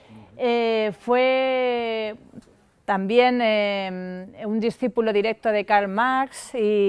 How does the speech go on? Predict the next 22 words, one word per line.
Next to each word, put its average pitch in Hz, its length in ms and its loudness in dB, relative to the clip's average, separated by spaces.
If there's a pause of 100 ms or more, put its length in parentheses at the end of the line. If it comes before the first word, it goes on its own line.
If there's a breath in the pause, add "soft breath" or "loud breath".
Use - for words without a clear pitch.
(320)
y 196 680 0
estuvo, 247 720 0 (420 loud breath)
sí, 233 300 0
estuvo 233 1120 2
imbuido, 233 680 0
¿no? 233 120 -2
de 240 120 0
todo 233 260 2
ese 226 340 0
fermento 226 840 0 (280 loud breath)
revolucionario 220 1040 2
socialista 220 920 -4 (680 loud breath)
que, 240 720 2
em, 190 640 -6
surgió 247 760 0
en, 196 840 -4
en, 185 560 -12
en 196 180 -6
Alemania 226 540 0
en 208 80 -4
esa 220 320 -4
época 240 460 -4